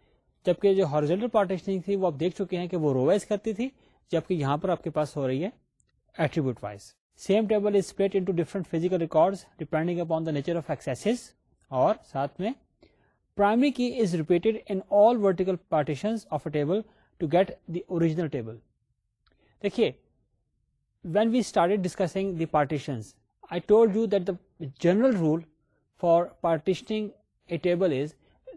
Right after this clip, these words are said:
the general reason for partitioning a table is کہ smaller table are more efficient to process as compared to the large table۔ یہ تو ایک بیسک رول ہے۔ اس کے بعد نیکسٹ اسٹیج is کہ whether we should go for the،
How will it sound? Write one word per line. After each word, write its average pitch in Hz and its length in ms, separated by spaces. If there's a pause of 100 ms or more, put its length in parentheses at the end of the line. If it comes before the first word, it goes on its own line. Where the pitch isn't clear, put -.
(120)
the 160 40
general 196 380 (480)
reason 226 260
for 214 200 (100)
partitioning 156 360
a 135 100
table 135 180
is 156 180
کہ 160 180 (720)
smaller 185 540
table 196 400
are 185 180
more 151 260 (140)
efficient 208 380
to 190 200
process 156 400
as 175 60
compared 160 460
to 151 40
the 156 140 (240)
large 123 260
table۔ 110 160
یہ 156 60
تو 170 100
ایک 165 200 (140)
بیسک 170 400
رول 110 180
ہے۔ 107 100 (800)
اس 202 120
کے 226 80
بعد 208 160 (240)
نیکسٹ 170 520
اسٹیج 185 160
is 185 140
کہ 196 80
whether 156 220
we 185 80 (120)
should 160 180
go 170 80 (100)
for 170 100
the، 160 160